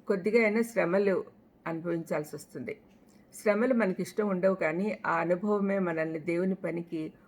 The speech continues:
ఉపయోగపడేలాగా చేస్తాయి. మనకొచ్చే శ్రమల గురించి ఇబ్బంది పడుతూ సనుగుతూ ఉండకండి. ఆ శ్రమల వల్లనే మనం దేవుని రాజ్య పనిలో ఉపయోగపడుటకై దేవుడు సిద్ధపరుస్తున్నాడేమో. ఇహలోక పరంగా ఏదైనా గొప్ప కార్యం జరిగితే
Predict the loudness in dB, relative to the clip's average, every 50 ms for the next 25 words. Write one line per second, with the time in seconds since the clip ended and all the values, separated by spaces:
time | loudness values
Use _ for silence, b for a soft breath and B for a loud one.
0 | b b -10 -4 0 2 2 2 2 0 0 -2 0 0 0 -2 -2 -2 -4 -4
1 | -6 -6 -8 -8 -6 -6 -8 -8 -8 -8 -20 _ -20 _ _ _ b b b b
2 | b b b -2 -2 0 2 2 2 2 0 -2 -6 -4 0 0 2 2 4 4
3 | 4 4 4 2 2 0 -2 -2 -2 2 2 2 2 2 2 2 2 2 2 0
4 | -2 0 0 0 0 0 -2 -4 -2 -2 -2 -2 0 -2 -4 -2 -4 -4 -4 -6
5 | -8 -10 -14 -20 -20 B B B B B B B -2 -2 -2 -2 0 0 2 2
6 | 4 4 4 4 4 4 4 4 2 2 0 -2 -4 -6 -10 -10 -8 -6 -4 -4
7 | -4 -4 -2 0 2 2 2 2 2 2 2 2 0 0 -4 -4 -2 -2 -2 -2
8 | 0 0 0 0 0 0 -2 -2 0 0 0 0 0 0 0 0 0 -2 -8 -8
9 | -4 -4 -4 -2 -2 -2 -2 0 0 0 -2 -6 -8 -8 -10 -6 -6 -4 -4 -4
10 | -6 -6 -8 -12 -10 -8 -6 -6 -4 -4 -4 -4 -4 -4 -6 -8 -10 -18 _ _
11 | _ _ _ B B B B B B B B 0 2 2 2 2 2 2 2 2
12 | 2 4 4 4 4 4 4 4 4 4 2 2 2 2 2 2 2 0 -2 -2
13 | -2 -4 -4 -2 0 0 0 0 0 -2 -4 -4 -2 -2 -2 -2 -2 -4 -4 -2
14 | -2 -2 -2 -2